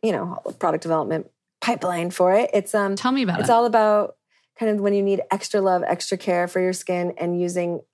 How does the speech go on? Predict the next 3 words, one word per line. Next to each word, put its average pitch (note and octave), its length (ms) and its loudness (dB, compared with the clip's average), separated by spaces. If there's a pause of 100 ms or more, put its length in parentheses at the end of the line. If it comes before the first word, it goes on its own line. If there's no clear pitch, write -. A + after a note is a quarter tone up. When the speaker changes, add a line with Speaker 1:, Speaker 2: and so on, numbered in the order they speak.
(500)
Speaker 1:
plants, C4+ 1300 2 (360)
not G#3+ 480 6
pharmaceuticals B3+ 1500 4